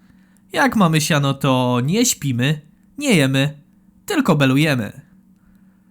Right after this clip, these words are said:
Czyli można powiedzieć, że poczucie humoru jest na znanym nam dobrym poziomie.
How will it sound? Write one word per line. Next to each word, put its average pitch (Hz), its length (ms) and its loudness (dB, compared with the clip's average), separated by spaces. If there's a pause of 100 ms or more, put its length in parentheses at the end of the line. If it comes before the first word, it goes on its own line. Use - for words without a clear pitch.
(180)
Czyli 135 520 2 (100)
można 254 300 0
powiedzieć, 156 400 -2
że 143 160 0
poczucie 208 460 -2
humoru 156 380 0
jest 139 280 2
na 143 160 0
znanym 233 460 0
nam 208 280 2
dobrym 123 420 0
poziomie. 139 600 -2